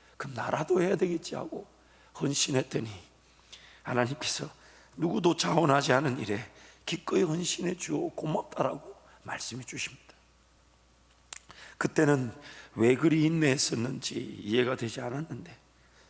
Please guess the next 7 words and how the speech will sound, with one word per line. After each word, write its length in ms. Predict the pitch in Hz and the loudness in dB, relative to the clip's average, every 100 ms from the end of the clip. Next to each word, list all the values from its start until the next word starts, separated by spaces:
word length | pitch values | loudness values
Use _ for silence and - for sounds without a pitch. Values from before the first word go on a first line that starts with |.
| - | -12
하나님께서 640 | 151 160 127 - - - 160 - - - - - - | -4 0 0 2 2 2 -2 -12 -20 -20 -20 -20 -6
내가 240 | 117 117 | 0 2
원했던 580 | 147 175 185 - 196 196 | 4 4 2 -2 -6 -4
자리를 460 | - 185 202 190 131 | -4 -2 -2 -2 -2
지켜주어 800 | - - - - - 180 165 | -2 -2 -4 -4 -2 0 0
고맙다고 680 | - - 180 202 - - - - _ _ _ _ _ - | -2 -4 -4 -4 -10 -16 -16 -20 _ _ _ _ _ -12
그렇게 380 | - 113 - | -10 -8 -10